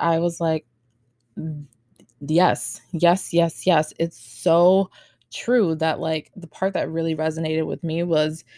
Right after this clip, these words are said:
if you are called to empower, your self-esteem will be ap-, attacked. Your success will be hard fought. And the season that I'm in right now, I just feel like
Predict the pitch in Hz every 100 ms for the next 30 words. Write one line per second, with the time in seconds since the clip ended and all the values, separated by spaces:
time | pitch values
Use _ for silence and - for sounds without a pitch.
0 | _ _ - 196 - 196 208 214 220 -
1 | 170 180 - 214 214 - 151 156 170 170
2 | 165 160 - 185 196 190 - 170 165 160
3 | 151 156 - 185 - - 175 156 - -
4 | - 165 - 180 - 185 202 - 180 165
5 | 160 165 165 - 151 147 - - 147 -
6 | - _ _ _ _ _ _ _ 156 165
7 | 165 160 160 160 160 - 196 214 226 220
8 | 196 170 175 180 190 202 208 196 175 175
9 | 170 - 156 165 160 151 151